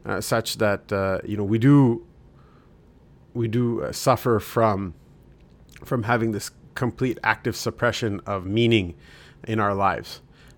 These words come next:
And so, uh, you know, the old people, think about it. They didn't used to have to drive. They used to walk a lot of places. They had a lot of time to think about stuff.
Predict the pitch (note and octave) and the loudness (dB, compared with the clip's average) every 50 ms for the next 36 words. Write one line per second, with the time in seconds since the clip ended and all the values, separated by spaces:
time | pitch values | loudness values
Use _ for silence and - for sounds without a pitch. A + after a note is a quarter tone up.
0 | - - - G#2 G#2 G#2 G2+ F#2+ - - A2+ A2 G#2+ G#2 G#2 G#2 G2+ G2+ F#2+ - | -18 -12 -8 -6 -4 -4 -4 -6 -4 -2 0 2 2 2 2 0 -2 -2 -6 -8
1 | - - - - - - A2 G2+ G2 G2 G#2+ - - B2 B2+ A2+ - C3 C3 - | -10 -12 -12 -12 -8 -6 -4 -4 -2 -2 -4 -2 0 0 -2 -2 -2 -4 -4 -4
2 | A#2+ - D3 C#3+ B2+ C#3 A#2 G#2+ G#2+ G2+ G2 F#2 - G#2+ G#2 G2+ A2 A2+ A#2 A#2 | -4 -4 -4 -2 -2 -2 -2 0 0 0 -2 -2 -2 -2 -2 -2 -2 -2 -2 -4
3 | G#2 - - A2 G#2+ - G#2+ F#2+ F2 G#2+ G#2 G#2 G#2+ G#2 F#2+ F#2+ G2+ G#2 G#2+ G#2 | -4 -4 -4 -6 -6 -6 -8 -8 -4 -2 0 0 0 -2 -2 -4 -6 -6 -6 -6
4 | - - G#2+ F#2 F#2 F#2+ G#2 G2+ - - G#2+ G2+ G2+ G2 F#2+ G2+ - - G#2 G2 | -6 -4 -4 -4 -2 0 0 0 -2 -2 -2 0 0 0 0 -2 -4 -6 -6 -6
5 | G2 - - G2 F2+ G#2 G#2+ A#2 A#2 A2+ A2+ G#2+ G2+ - - A#2 A2+ G#2+ G2 - | -6 -6 -6 -6 -4 -4 -2 0 2 2 2 2 0 -4 -4 -4 -2 -2 -4 -6
6 | - - A2+ G#2+ - A2 G2 F#2+ D2+ - - - B1+ - - - | -6 -6 -4 -4 -4 -4 -4 -4 -6 -8 -10 -12 -12 -12 -14 -16